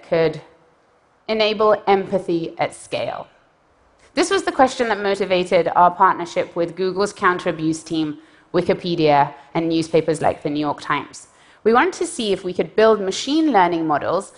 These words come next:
that could understand the emotional impact of language.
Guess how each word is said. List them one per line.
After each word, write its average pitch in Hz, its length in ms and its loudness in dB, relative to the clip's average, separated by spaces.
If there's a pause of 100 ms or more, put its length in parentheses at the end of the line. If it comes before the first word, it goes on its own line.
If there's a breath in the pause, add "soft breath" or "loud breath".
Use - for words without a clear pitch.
(160 loud breath)
that 185 120 2
could - 160 -6
understand 190 600 2
the 175 100 0
emotional 190 880 -2
impact - 680 -4 (260)
of 160 120 -2
language. 156 540 -2